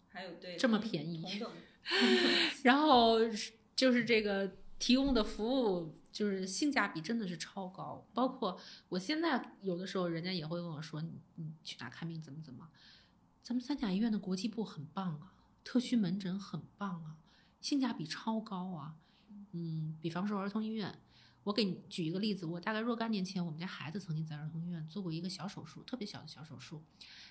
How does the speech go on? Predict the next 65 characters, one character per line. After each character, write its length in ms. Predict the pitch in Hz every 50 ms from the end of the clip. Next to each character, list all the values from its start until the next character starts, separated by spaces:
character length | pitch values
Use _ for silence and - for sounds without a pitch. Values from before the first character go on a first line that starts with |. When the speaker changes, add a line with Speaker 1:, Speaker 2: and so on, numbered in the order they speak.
| -
Speaker 2:
当 160 | - 247 269 269
时 120 | 269 240
有 100 | 233 233
两 160 | 226 196 120
个 80 | 143 190
解 100 | 196 -
决 140 | - - 147
方 180 | - - 131
案 140 | 139 143 143
摆 120 | - 139 120
在 80 | 143
我 100 | 147 139
面 180 | 123 151 151 147
前， 220 | - - - 131 120 - - - - - - - - _ _ _ _ - - - - -
一 100 | 233 277
个 80 | 339
方 220 | 339 339 269 254 247
案 120 | 240 226
呢 140 | 208 202 190
是 160 | 196 - -
在 400 | 202 196 - 160 139 131 110 110 -
他 120 | - 196 202
的 120 | 196 180
本 200 | 190 - 151 139
部 300 | - - 233 226 190 - - - - - - - - - - - - - - -
那 180 | 202 196 170
医 160 | 175 202 233
疗， 460 | 233 208 180 170 175 175 180 180 180 - - -
就 120 | - - 190
是 80 | 185
医 80 | 190 226
保 180 | - 180 165 160
是 140 | - -
能 160 | 170 156 170 190
报 160 | - 240 220
销 200 | - 247 247 240
一 60 | 214
部 160 | 175 - 160
分 240 | 156 - 165 151 -
的。 200 | - - - - - _ _ _ - - - - - -
那 80 | 220 214
个 80 | 208
手 180 | 202 - - 135
术 180 | 156 - 214
的 80 | 190 180
费 180 | - - 190 180
用， 300 | 175 156 143 151 156 -
十 320 | - - - - - 185 196
年 220 | 233 220 180 170
前 200 | 185 - - - 117
了 60 | 127
哈， 340 | 135 - - 139 - 147 -
那 100 | - 208
个 60 | 202
手 140 | 196 - 175
术 100 | 165 190
费 140 | 185 185 208
用 120 | 190 185
大 120 | 180 190 180
概 120 | 170 160
是 200 | 160 - - 151
两 180 | 151 151 135 123 -
千 200 | - - 214 220
出 160 | 214 - -
头 380 | - - - 147 151 160 185